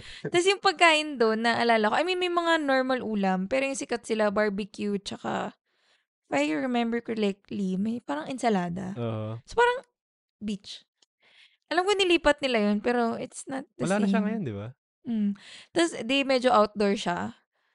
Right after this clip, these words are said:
Speaker 2: So, pag umulan, lahat kayo <laughs> pasok yung ganun.
Speaker 1: Mm.
Speaker 2: Tas, meron pang ano, so, dun din sa may main lib, meron ding mga kainan, like,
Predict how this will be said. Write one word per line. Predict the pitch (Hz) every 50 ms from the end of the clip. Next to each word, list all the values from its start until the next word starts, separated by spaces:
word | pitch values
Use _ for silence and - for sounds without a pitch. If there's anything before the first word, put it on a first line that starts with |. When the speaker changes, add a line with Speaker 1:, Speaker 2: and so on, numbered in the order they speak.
| _ _
Speaker 2:
So, | - - - 233 226 214 208 208 208 208 202 196 196 190 190
pag | - 240 226
umulan, | 233 269 262 240 220 208 202 202 202 226
lahat | 302 - -
kayo | - 240 220 277 254 - - - _ _ _ _ _ _
<laughs> | _ _ _ - - - _ _ _ -
pasok | 208 208 - 214 208 208
yung | 196 190 190
ganun. | 185 190 185 185 123
Speaker 1:
Mm. | 120 120 113 110 113 110 113 - _ _ _ _ _
Speaker 2:
Tas, | - 269 277 269 -
meron | 302 302 311 320 320
pang | - 330 320 320
ano, | - - - 208 202 202 196 196 - _ _ _ _ _ _ _ _ _ _ _ _ _ -
so, | - - 311 302 311 302 302 302 302 285 -
dun | - 320 320 302 302
din | 311 320 320
sa | - 320 302
may | 302 302 294 294 294 294 294 285
main | 285 269 262 233 233 247 254 262 269 277
lib, | 254 208 190 190 196 196 196 208 202 208 220 220 214 220 _ _ _ _ _ _ _ _ _ _ _ _ _ - 262
meron | 269 294 302 294
ding | 285 285 285 285
mga | 269 269 277 254
kainan, | 214 208 202 190 190 190 190 190 196 190 190 196 196
like, | 202 196 190 -